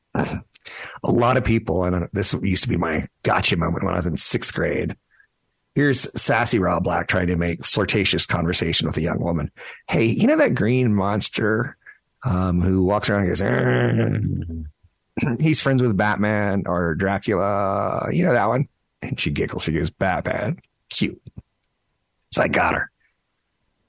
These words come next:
And she, I go, "What's his name?" And she goes, "Frankenstein." I'm like, "No, you're wrong. It's Frankenstein's monster." And I'd walk away happy and,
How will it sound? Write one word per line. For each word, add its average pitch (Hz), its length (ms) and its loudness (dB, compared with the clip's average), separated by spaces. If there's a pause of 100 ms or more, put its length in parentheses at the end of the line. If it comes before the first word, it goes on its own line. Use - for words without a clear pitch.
(200)
And 104 100 -2
she, 101 200 0
I 101 120 0
go, 95 160 2
"What's 135 220 0
his 285 160 2
name?" 226 480 0
And - 180 -2
she - 100 -4
goes, 82 140 0
"Frankenstein." 78 460 -2
I'm 82 80 0
like, 85 160 -2
"No, 147 560 2
you're 139 120 2
wrong. 92 300 2
It's 82 120 -2
Frankenstein's 92 420 -2
monster." 71 300 -2
And 90 120 2
I'd 98 120 2
walk 98 280 0
away 101 220 2
happy 87 380 0
and, 80 180 -2